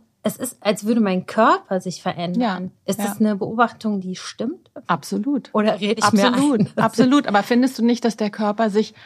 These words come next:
Speaker 2: auch, wir haben ja gerade über Veränderung gesprochen
Speaker 1: Mhm.
Speaker 2: und haben darüber geredet,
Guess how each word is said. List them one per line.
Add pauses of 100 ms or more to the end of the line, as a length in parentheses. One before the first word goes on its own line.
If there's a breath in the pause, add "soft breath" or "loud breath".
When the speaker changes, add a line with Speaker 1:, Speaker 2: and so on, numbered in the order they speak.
Speaker 2:
auch,
wir
haben
ja
gerade
über
Veränderung
gesprochen
Speaker 1:
Mhm. (240 loud breath)
Speaker 2:
und
haben
darüber (120)
geredet,